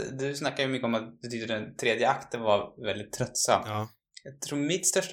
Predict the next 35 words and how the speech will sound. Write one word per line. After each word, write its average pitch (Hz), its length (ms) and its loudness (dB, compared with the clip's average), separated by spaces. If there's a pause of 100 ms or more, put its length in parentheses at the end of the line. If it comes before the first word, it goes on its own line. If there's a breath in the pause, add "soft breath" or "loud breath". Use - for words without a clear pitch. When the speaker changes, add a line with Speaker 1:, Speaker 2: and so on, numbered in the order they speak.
Speaker 1:
problem 127 340 4
med 113 260 -2
den 113 80 -2
här 107 80 0 (100)
filmen 107 260 -4
i 110 80 -4
längd, 110 420 -2
det 143 160 4
är 123 300 6
nog, 110 360 -4 (580)
alltså, 131 180 2
mer 131 360 2
början 160 640 4
och 156 60 0
inte 165 300 0 (320)
Speaker 2:
Vet 147 100 -2
du 165 60 -2
vad, 156 120 4
jag 131 80 6
håller 175 160 2
med 185 140 4
dig, - 100 2
Speaker 1:
det - 60 -4
Speaker 2:
hundra 165 220 -2
procent. 151 280 -4 (380)
Speaker 1:
<laughs> 143 420 -2
För 160 140 4
att 170 60 0
det 190 60 8
är 190 80 6
just 175 240 2
det 170 80 8
att - 360 0
det 160 80 4
känns 185 560 4